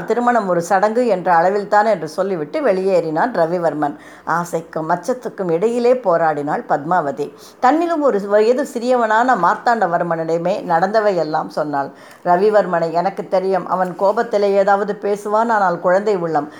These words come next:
முதல் நாளே எல்லாம் சரியாகிவிடும்" என்று அவன் பதில் சொல்லிவிட்டான்.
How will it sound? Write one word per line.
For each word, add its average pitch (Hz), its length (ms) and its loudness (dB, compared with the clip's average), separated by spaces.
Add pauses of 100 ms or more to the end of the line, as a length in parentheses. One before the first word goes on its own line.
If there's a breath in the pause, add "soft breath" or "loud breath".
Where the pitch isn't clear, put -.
(140 loud breath)
முதல் 247 340 2
நாளே 190 360 2
எல்லாம் 175 360 0
சரியாகிவிடும்" 208 760 0
என்று 160 180 -2
அவன் 143 320 -2
பதில் 208 340 -2
சொல்லிவிட்டான். 147 580 -4